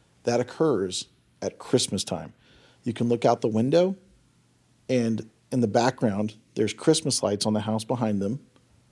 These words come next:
and there's Christmas presents, and he brings a present to his grandson who's sick. He's bringing a Christmas present.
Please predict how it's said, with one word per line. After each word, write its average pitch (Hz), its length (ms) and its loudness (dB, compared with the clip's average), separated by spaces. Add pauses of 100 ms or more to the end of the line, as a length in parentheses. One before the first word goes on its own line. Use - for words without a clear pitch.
(260)
and 123 180 2
there's 107 200 2
Christmas 131 400 0
presents, 127 680 4
and 117 120 -6
he 117 100 0
brings 117 300 0
a 110 100 4
present 120 720 2 (400)
to 123 100 -2
his 107 160 4
grandson 113 640 0 (100)
who's 113 160 0
sick. 110 340 4
He's - 140 -12
bringing 113 360 0
a 113 80 0
Christmas 120 400 -2
present. 95 420 -2